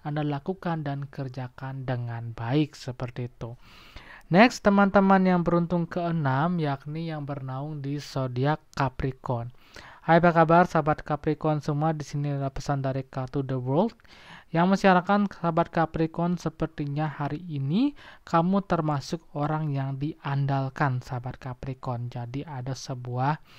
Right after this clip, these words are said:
pekerjaan atau mungkin aktivitas penting yang Anda akan lakukan di hari ini sahabat Capricorn,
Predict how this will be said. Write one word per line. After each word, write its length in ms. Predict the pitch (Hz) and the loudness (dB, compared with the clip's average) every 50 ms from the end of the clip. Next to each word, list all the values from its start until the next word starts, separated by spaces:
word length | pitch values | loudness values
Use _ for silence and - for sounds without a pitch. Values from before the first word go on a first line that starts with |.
| - - - - - - - | -20 -20 -20 -20 -20 -12 -6
pekerjaan 920 | - 160 135 - - 151 131 131 - 151 139 - - - 135 147 165 170 170 | -4 -4 -2 0 0 -2 -2 -2 -4 -4 -6 -6 -6 -4 -2 0 0 0 0
atau 120 | - 143 | -2 -2
mungkin 320 | 139 135 139 139 151 156 - - | 0 -2 -2 -2 -4 -6 -6 -10
aktivitas 720 | 135 - - 156 143 - 147 143 - 143 135 - - - | -12 -8 -6 -6 -6 -4 -6 -4 -4 -4 -4 -6 -6 -8
penting 720 | - 151 139 143 139 - 156 151 160 170 175 180 180 175 156 | -4 -2 -2 -2 -2 -2 -2 0 0 2 2 2 2 2 0
yang 160 | 139 135 135 | 0 -2 -2
Anda 240 | 135 135 135 139 135 139 | -2 -4 -4 -4 -6 -6
akan 240 | - - 139 135 | -6 -6 -4 -4
lakukan 520 | 135 127 - - 135 - - - 139 135 135 | -4 -6 -8 -10 -14 -10 -6 -4 -2 -2 -2
di 80 | 135 | -4
hari 240 | 123 135 139 127 147 | -6 -6 -6 -4 -4
ini 40 | 165 | -4
sahabat 400 | - - 143 131 127 131 131 - - | -4 -6 -8 -6 -6 -6 -8 -8 -8
Capricorn, 720 | - 135 - - - 139 131 - - 143 139 170 214 240 | -10 -8 -8 -6 -6 -6 -6 -4 0 2 4 4 4 2